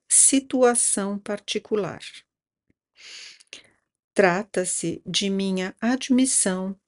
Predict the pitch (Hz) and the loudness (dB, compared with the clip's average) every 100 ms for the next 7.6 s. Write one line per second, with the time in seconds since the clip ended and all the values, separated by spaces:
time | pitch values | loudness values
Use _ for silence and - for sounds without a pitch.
0 | _ - 185 175 180 _ _ - 247 247 | _ -8 -4 -4 -6 _ _ 6 6 6
1 | - - 202 196 202 196 208 _ _ 233 | -2 2 4 4 4 2 -2 _ _ 2
2 | 240 - 226 226 - 175 170 170 - 185 | 4 2 -4 -4 -8 -6 -8 -12 -14 -18
3 | - _ _ _ _ - 175 156 151 - | -18 _ _ _ _ -8 -2 0 0 -2
4 | 185 - - 185 185 208 - 185 202 226 | -2 -2 -2 0 2 0 -2 -2 2 2
5 | 208 185 - 147 - - 160 - 160 - | 2 -4 -6 -10 -10 -8 -6 -6 -8 -8
6 | 180 180 147 151 147 156 147 127 123 139 | -8 -6 -4 -4 -4 -8 -8 -8 -6 -6
7 | 147 143 - - - - | -8 -10 -14 -20 -18 -20